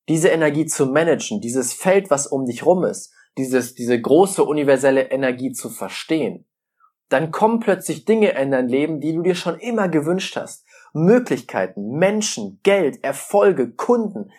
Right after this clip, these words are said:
all das ziehst du plötzlich an. Denn es ist so, du musst dich anpassen an die Schwingung von dem, was du haben willst. Es ist nicht möglich für dich, wenn du ganz niedrig schwingst. Zum Beispiel,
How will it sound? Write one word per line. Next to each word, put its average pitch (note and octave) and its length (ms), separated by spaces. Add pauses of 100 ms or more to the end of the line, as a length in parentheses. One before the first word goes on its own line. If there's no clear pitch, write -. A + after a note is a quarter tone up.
(140)
all G#3+ 260
das F3 280
ziehst G3+ 280
du F3+ 80
plötzlich C#3+ 500
an. D3 300 (320)
Denn D#3 140
es F3 140
ist D#3 180
so, G#3+ 240
du C#3 160
musst A3+ 340
dich F3+ 220
anpassen G#3 720 (220)
an A3 200
die A3 100
Schwingung F#3 460
von D#3 220
dem, D#3+ 200
was C3+ 180
du B2 180
haben E3 280
willst. - 440 (260)
Es D#3 220
ist A#3 300
nicht G3+ 500
möglich G#3 500
für A2+ 120
dich, - 300 (220)
wenn C#3+ 180
du B2+ 300 (100)
ganz A3 300
niedrig E3+ 400
schwingst. - 480 (140)
Zum A3 240
Beispiel, D3+ 680